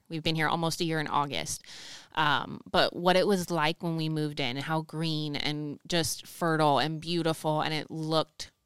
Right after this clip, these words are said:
fantastic and healthy. And now it's dry and barely green in the places that we can keep it watered and, and stuff. But it's just been sad to watch it literally slowly die.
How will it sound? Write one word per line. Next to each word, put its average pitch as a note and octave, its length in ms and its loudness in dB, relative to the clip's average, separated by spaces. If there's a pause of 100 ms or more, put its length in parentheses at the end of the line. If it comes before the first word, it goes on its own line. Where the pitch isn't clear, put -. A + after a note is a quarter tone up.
(140)
fantastic D#3 800 0
and C3+ 100 -6
healthy. A#2+ 560 -4 (380)
And E3 120 2
now D#3+ 200 6
it's E3 180 2
dry D3+ 720 4
and D3+ 380 -2
barely D#3+ 380 0
green D#3+ 380 -2
in D#3+ 120 0
the D3+ 80 -2
places D#3 440 -2
that C#3+ 200 0
we D3+ 160 -2
can D3+ 420 -2 (160)
keep F3+ 220 -2
it A3+ 120 4
watered D3+ 460 2
and, D#3 400 -2 (100)
and D#3 160 -6
stuff. - 380 0
But D3+ 240 0 (320)
it's F#3+ 160 6
just G#3 160 4
been G3 140 4
sad D#3+ 400 6
to F3 100 0
watch D#3 320 4
it E3 140 -2
literally D#3+ 400 0
slowly D3+ 400 0
die. A#2+ 440 -2